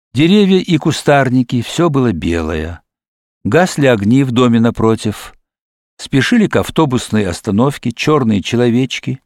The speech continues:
по нерасчищенным тропинкам среди сугробов. Машины неслись, подфарники у некоторых были уже погашены. "Потому что нет в наше время любви", подумал вдруг я. Романчики есть,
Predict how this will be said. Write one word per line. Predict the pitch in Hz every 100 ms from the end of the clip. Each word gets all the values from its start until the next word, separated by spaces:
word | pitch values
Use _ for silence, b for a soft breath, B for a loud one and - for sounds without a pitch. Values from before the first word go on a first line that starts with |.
| _
по | -
нерасчищенным | 127 135 139 131 - - 151 - 135 131 123
тропинкам | 127 120 120 120 117 123 117
среди | 113 107 113
сугробов. | - 98 95 95 98 - - _ _ -
Машины | 139 185 - 220 208
неслись, | 190 180 - 160 165 - - _ _
подфарники | - 135 170 180 165 147 147
у | 117
некоторых | 135 151 151 101
были | 82 123 131 -
уже | - 82 92
погашены. | 76 69 67 - - - - _ _ _ _ _ _ _ -
"Потому | 143 180 226
что | - 180
нет | 170 233 214 -
в | 85
наше | 87 - 78
время | 78 78 73
любви", | 71 73 113 175 - _ _ _ _ -
подумал | 98 107 92
вдруг | 82 82 80 -
я. | 76 67 - _ _ _ _
Романчики | - 160 185 269 247 - - - -
есть, | 69 80 131 151 - - -